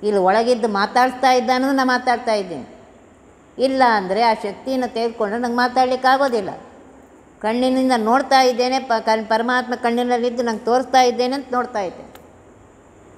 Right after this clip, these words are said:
ಆ ಶಕ್ತಿ ಕಳ್ಕೊಂಡು ನನಗೆ ಗೊತ್ತಾಗೋದಿಲ್ಲ. ಎಲ್ಲ ಅವನ ಕೈಯಲ್ಲಿದೆ.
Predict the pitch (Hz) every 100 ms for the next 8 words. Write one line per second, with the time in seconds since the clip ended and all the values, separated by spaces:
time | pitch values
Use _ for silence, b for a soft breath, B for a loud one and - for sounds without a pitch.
0 | - - - - 202 254 262 269 254 262
1 | 269 269 277 277 262 220 269 262 294 277
2 | 247 196 160 - - - - - - -
3 | _ - - - 180 220 262 285 285 277
4 | 285 277 269 277 277 269 262 220 - -